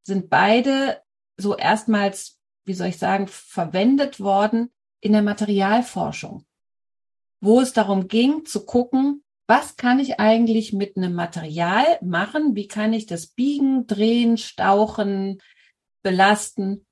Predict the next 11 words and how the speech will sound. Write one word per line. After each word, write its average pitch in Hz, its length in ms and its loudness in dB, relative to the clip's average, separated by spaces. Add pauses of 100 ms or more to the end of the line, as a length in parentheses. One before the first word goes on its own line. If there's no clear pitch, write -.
(120)
bevor 220 640 0
es 190 220 -4
bricht? - 580 -12 (1160)
Daher 254 300 4
kommt 233 220 0
auch 208 80 2
der 196 140 -2
Wort, 196 260 0
das 190 200 -4
Wort 185 180 -2
Stresstest. - 840 -6